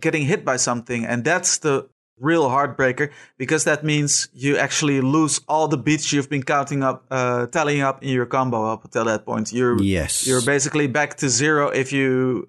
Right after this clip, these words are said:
Speaker 1: or, or to, to the point where you started your combo. Yeah, so sometimes it's worth just touching the ground and
Speaker 2: Touching
Speaker 1: cashing in,
Speaker 2: down, yeah.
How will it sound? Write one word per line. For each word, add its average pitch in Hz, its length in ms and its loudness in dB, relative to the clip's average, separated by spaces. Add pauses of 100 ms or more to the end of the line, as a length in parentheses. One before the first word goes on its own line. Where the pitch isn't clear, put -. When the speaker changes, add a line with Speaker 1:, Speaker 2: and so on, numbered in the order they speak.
Speaker 1:
or, - 140 -2
or 139 240 0
to, 151 300 0 (100)
to 175 100 2
the 151 60 0
point 151 280 0
where 135 120 2
you 131 100 0
started 127 380 -2
your 120 100 -2
combo. 113 500 -2 (220)
Yeah, 117 200 0
so 131 200 2
sometimes 160 680 0
it's - 260 -4
worth 139 400 0 (100)
just 139 360 -2
touching 147 340 -2
the 127 80 0
ground 135 420 -2
and 127 160 -6
Speaker 2:
Touching 139 120 0
Speaker 1:
cashing 113 260 2
in, 104 60 4
Speaker 2:
down, 98 240 4
yeah. 101 160 2